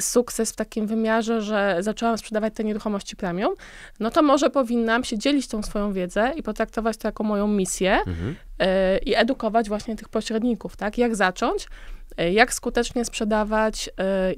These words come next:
Speaker 1: jak rozmawiać, e, z potencjalnymi klientami, żeby odnieść, e, sukces, czyli żeby sprzedać tą nieruchomość.
Speaker 2: Myślę, że to jest kwestia na pewno do głębszego zastanowienia się, natomiast ja uważam, że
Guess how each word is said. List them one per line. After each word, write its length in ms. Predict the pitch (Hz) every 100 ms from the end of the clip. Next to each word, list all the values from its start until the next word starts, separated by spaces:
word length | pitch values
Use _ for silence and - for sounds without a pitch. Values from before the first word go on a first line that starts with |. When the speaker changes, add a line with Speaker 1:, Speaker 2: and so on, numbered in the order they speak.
| -
Speaker 1:
jak 240 | 220 214
rozmawiać, 640 | 202 208 190 185 185 -
e, 200 | 180 180
z 360 | 180 185 180 185
potencjalnymi 840 | 208 208 196 202 208 208 196 190 190 - -
klientami, 680 | - 220 214 208 190 185 285 415
żeby 260 | 233 226 226
odnieść, 600 | 190 190 196 208 - -
e, 140 | 190 196
sukces, 500 | - 180 - 226 233
czyli 220 | - 214
żeby 200 | 208 214
sprzedać 380 | - 180 175 -
tą 100 | 202
nieruchomość. 580 | 196 208 208 170 175 - - - -
Speaker 2:
Myślę, 340 | 101 117 - 131
że 80 |
to 100 | -
jest 160 | 120 107
kwestia 520 | - 113 113 - 107
na 120 | 104
pewno 260 | 101 104 101
do 120 | 98
głębszego 420 | 95 92 87 101
zastanowienia 720 | 90 92 - 95 92 90 92
się, 140 | 90 92
natomiast 480 | 90 90 92 90 90
ja 140 | 92
uważam, 360 | 90 92 90 90
że 280 | 90 92